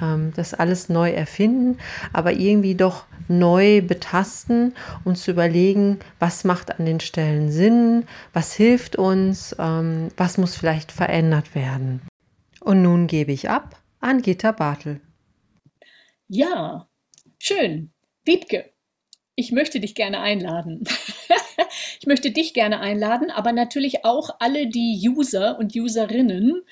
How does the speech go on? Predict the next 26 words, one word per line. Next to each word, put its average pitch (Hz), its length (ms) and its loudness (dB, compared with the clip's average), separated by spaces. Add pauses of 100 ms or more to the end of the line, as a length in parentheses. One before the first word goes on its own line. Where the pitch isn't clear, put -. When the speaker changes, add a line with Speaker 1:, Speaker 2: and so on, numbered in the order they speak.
(380)
Speaker 2:
äh, 214 320 0
die 220 140 -2
jetzt 226 340 0
hier 240 280 2
diese 208 380 -6
Audioaufnahme 185 1120 -2
angeklickt 208 840 0
haben. 170 460 -4 (400)
Ich 214 260 -4
würde 262 280 0
dich 233 160 -6
nämlich 233 300 -4
gerne 233 240 -2
mitnehmen 240 480 -2
in 214 160 -4
so 226 80 -2
eine 220 200 -2
Art 208 380 -6
Laboratorium, 196 1300 -2
sagen 190 320 -4
wir 196 140 2
das 185 260 -2
mal 185 480 -4
so 196 240 -4
als 185 220 -6
Versuchsanordnung, 196 1300 -4